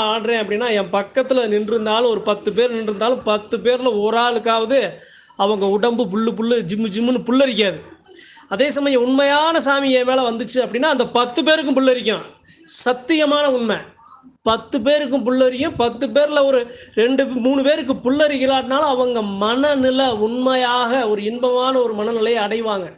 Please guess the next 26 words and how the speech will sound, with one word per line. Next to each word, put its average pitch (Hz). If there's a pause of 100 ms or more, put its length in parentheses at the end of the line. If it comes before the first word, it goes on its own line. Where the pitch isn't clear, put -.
(680)
சரிங்க, 233 (640)
இது 247
ஒண்ணு. 233 (640)
இன்னொன்னு 302
என்ன 269
அப்படின்னா, 214 (1120)
பொய் 285
சாமி 269
நான் 220
ஆடிட்டு 226 (360)
வேகமா 254
போய் 262
நான் 233
அந்த 202
ஆயுதத்தை 214
நான் 185
எடுத்துடுறேன். 190 (280)
ஆனா 233
அந்த 214
ஆயுத 247
உருவேற்றம் 247
ஆயிருக்கு. 190 (680)
அந்த 220
ஆயுத 269
உருவேற்றமான 254 (160)
ஆயுதத்தை 233